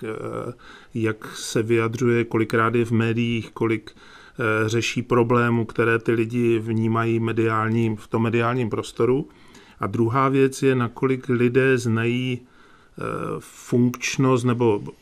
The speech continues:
povinnosti, co ten kraj vlastně řeší. Já si myslím, že ta znalost lidí, eh,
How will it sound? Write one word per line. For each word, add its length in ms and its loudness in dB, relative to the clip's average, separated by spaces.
povinnosti, 640 2
co 140 0
ten 300 0
kraj 360 2
vlastně 420 -2
řeší. 400 -4
Já 240 2
si 200 0
myslím, 500 -2
že 120 -2
ta 180 -2
znalost 640 -2
lidí, 540 -4
eh, 40 -4